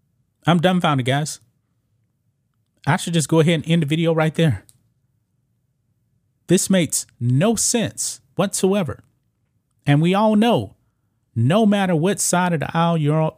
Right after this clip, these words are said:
you're actually on, on this issue, whether you're a far leftist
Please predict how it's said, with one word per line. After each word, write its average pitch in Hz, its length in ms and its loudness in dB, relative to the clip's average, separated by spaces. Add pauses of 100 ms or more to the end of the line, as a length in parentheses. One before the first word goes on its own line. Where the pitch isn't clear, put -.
you're 151 400 2
actually 156 320 -2
on, 151 160 0
on 143 140 0
this 139 200 0
issue, 143 420 -2 (560)
whether 120 180 -2
you're 131 160 2
a 104 40 -2
far 160 280 0
leftist 147 640 -4